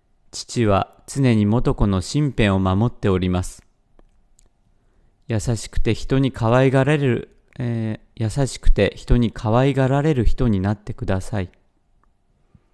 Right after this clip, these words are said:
お前が大きくなって私のことを考え始めた時に、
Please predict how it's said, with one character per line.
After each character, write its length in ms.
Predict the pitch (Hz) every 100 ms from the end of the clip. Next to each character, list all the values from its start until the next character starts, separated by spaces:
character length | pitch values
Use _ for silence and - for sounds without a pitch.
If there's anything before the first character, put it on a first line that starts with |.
| _ _ _ _ _ _ _
お 160 | 117
前 220 | 113 113 113
が 140 | 110
大 180 | 117 120
き 140 | -
く 80 | -
な 140 | 101
っ 40 | 95
て 300 | - 101 92
私 340 | 95 110 101
の 120 | 120
こ 120 | 113 -
と 160 | 139
を 80 | 104
考 280 | - 110 127
え 140 | 131 120
始 240 | 117 123
め 120 | 135
た 140 | 107 95
時 320 | 113 - 110
に、 260 | 92 -